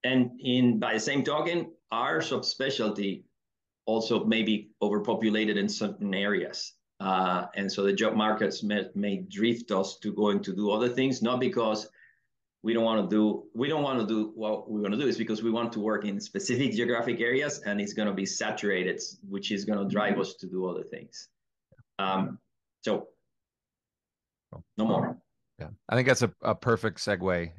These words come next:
Speaker 2: Um, thank you all, and we'll con-, continue to move on. I, I should say before I start sharing slides that, uh, my perspective is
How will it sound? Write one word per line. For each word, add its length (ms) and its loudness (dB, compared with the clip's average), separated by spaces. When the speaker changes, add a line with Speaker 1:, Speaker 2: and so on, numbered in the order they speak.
Speaker 2:
Um, 320 -6
thank 200 -2
you 100 2
all, 140 4
and 100 0
we'll 80 -4
con-, 300 -8
continue 380 -2
to 100 -2
move 200 -2
on. 280 -2
I, 320 8
I 60 6
should 180 -2
say 140 4
before 340 2
I 40 4
start 300 0
sharing 260 -2
slides 440 -2
that, 300 -4
uh, 200 -2
my 220 2
perspective 920 -2
is 800 -4